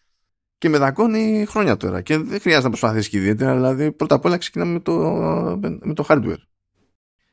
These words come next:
Ακριβώς επειδή με δαγκώνει έτσι σε άλλα πράγματα, είναι λιγότερο το χιούμορ που μένει μετά για τα κομμάτια με τις υπηρεσίες εκεί πέρα. Και θα πεις, «Όπα, όπα, φιλαράκι.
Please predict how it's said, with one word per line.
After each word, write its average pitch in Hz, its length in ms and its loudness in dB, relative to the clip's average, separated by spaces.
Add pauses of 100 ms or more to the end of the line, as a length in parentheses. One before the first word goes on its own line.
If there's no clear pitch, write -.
(180)
Ακριβώς 127 360 2
επειδή 175 220 -2
με 160 100 0
δαγκώνει 123 460 2
έτσι 95 520 0
σε 95 440 -4
άλλα 104 240 4
πράγματα, 98 500 2
είναι 165 460 0
λιγότερο 175 340 2
το 202 100 -2
χιούμορ 185 260 2
που 170 100 -2
μένει 175 180 2
μετά 175 240 0
για 170 160 0
τα 165 1000 -2
κομμάτια 165 460 2
με 160 120 -4
τις 214 140 -8
υπηρεσίες 165 500 2
εκεί 110 120 -2
πέρα. 101 280 4
Και - 60 -10
θα 127 120 -6
πεις, - 460 -6
«Όπα, - 320 4
όπα, - 280 0
φιλαράκι. 101 460 2